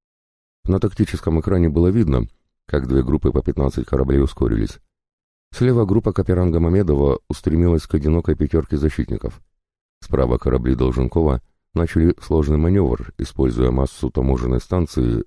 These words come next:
для прикрытия от возможного заградительного огня дивизии противника. "Миллион сто тысяч километров. Продолжаем сближение. Спокойно, без спешки. У нас есть время".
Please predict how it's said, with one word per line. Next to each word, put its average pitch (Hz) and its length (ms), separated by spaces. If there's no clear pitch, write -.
для 69 160
прикрытия 69 600
от - 200
возможного 67 560
заградительного 64 800
огня 69 300
дивизии 62 420
противника. 55 640
"Миллион 80 420
сто - 220
тысяч 76 320
километров. 73 560
Продолжаем 76 520
сближение. 65 640
Спокойно, 85 540
без 73 180
спешки. 69 460
У 73 100
нас 82 280
есть 85 240
время". 60 380